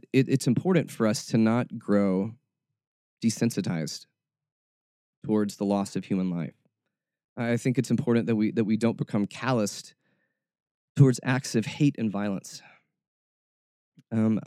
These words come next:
and, and I think that we need to be able to, to see these for what they are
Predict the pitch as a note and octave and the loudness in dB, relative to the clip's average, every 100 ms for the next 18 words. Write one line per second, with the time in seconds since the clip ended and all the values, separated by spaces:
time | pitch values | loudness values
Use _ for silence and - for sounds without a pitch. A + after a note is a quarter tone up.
0 | - G2 F#2+ - A#2+ A2+ - E3 D#3+ - | -10 -6 -6 0 0 0 4 4 4 2
1 | A2+ B2 C3+ C3 - _ _ - A2+ A2+ | 0 0 0 -2 -4 _ _ 2 6 6
2 | B2 C3+ C3+ - A2+ G#2+ A#2 A2+ G2+ - | 6 4 2 -2 2 2 4 2 -2 0
3 | G#2 G2+ - _ - A2+ - - D3 B2+ | 2 2 -2 _ -6 -6 -4 -4 0 2
4 | A2 G#2+ - G#2+ G2+ G2 F2+ F2+ F#2+ E2+ | 2 2 0 2 2 2 0 2 2 0
5 | F#2 | -2